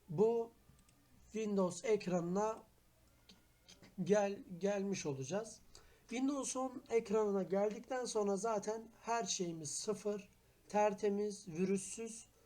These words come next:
güzel bir Windows bizi karşılayacak. Eskisinden çok daha hızlı bir Windows kar-,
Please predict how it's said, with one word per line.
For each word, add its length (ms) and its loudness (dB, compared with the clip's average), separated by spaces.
güzel 460 -2
bir 260 4
Windows 600 -2
bizi 200 -6
karşılayacak. 800 -6
Eskisinden 760 -2
çok 340 -4
daha 300 2
hızlı 360 -2
bir 80 -2
Windows 480 -4
kar-, 340 -6